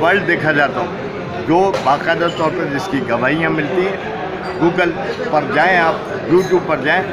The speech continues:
तो वहाँ से निशानियाँ मिलती हैं, मैं किन किन ममालिक में देखा जा रहा हूँ। तो सोशल मीडिया को नज़रअंदाज कर,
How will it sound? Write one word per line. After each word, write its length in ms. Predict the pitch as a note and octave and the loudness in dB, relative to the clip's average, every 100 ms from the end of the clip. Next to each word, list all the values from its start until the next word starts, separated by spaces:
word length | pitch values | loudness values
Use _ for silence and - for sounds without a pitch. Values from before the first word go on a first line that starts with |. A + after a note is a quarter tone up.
| - - - | -8 -8 -2
तो 100 | G#3 | 0
वहाँ 220 | A3 F3+ G3 A#3 | 2 2 2 2
से 100 | A#3 | 2
निशानियाँ 480 | F#3 F3+ F#3+ A3 A#3 | 2 -2 -2 0 0
मिलती 260 | G3+ F3+ | 0 -2
हैं, 60 | C4 | -2
मैं 160 | A#3+ - | 0 0
किन 180 | A3 | 0
किन 160 | A3+ A#3 | 0 2
ममालिक 440 | G#3 G3+ G3 F#3+ F#3+ | 4 4 2 0 0
में 80 | |
देखा 260 | E3 D#3 D3+ | 0 0 0
जा 140 | C3+ A2 | 0 -2
रहा 100 | G#2+ | -4
हूँ। 640 | - - - - - - | -8 -8 -8 -10 -10 0
तो 160 | A3 B3+ - | 2 2 2
सोशल 360 | F#3+ F#3+ B3 B3 | 2 4 2 2
मीडिया 340 | F#3 E3 G#3 | 0 2 0
को 160 | G#3 G#3 | 0 0
नज़रअंदाज 680 | D#3+ D#3 D3+ C#3+ C3 F#3+ - | 0 2 0 2 4 2 2
कर, 240 | G3+ F#3 | -2 -2